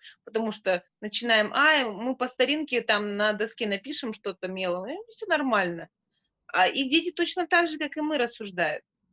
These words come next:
А если бы они включали, э, мозги, то они бы давным-давно уже все разрушили, и WhatsApp,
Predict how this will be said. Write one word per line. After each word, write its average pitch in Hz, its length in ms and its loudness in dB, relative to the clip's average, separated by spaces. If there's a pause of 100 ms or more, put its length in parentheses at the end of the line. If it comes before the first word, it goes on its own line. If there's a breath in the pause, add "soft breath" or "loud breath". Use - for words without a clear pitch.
(120)
А 208 80 2
если 320 280 4
бы 311 80 4
они 330 400 6
включали, 392 680 -2
э, 190 460 2 (120)
мозги, 220 460 -2
то 233 100 0
они 269 160 2
бы 233 60 -6
давным-давно 285 580 0
уже 208 180 -2
все 240 220 -2
разрушили, 247 540 -2
и 214 60 0
WhatsApp, 220 340 -2